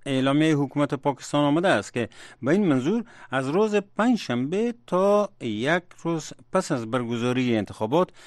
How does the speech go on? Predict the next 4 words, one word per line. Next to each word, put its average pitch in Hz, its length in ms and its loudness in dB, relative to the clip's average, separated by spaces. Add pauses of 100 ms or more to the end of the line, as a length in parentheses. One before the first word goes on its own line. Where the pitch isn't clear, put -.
(200)
تدابیر 127 580 0
امنیتی 110 680 -2
و 180 340 0
تفتیش - 800 -6